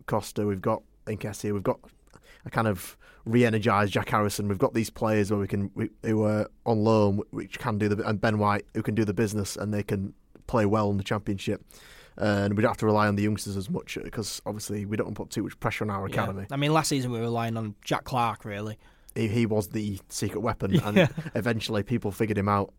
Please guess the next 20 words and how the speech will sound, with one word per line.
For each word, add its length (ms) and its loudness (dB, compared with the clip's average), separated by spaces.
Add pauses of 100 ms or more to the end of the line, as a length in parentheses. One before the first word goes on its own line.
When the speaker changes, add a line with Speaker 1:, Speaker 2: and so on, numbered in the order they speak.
Speaker 1:
and 340 0 (140)
there's 120 -4
an 60 2
argument 440 2
to 60 -10
be 200 0
made 300 0
that 220 -6
he 140 -8
has 180 0
been 160 -4
fully 280 -2
figured 260 -4
out. 200 -2 (360)
Speaker 2:
Yeah, 200 -2 (200)
'cause 120 -4
he, 180 -2
he's 180 0
not 120 2
really 200 -4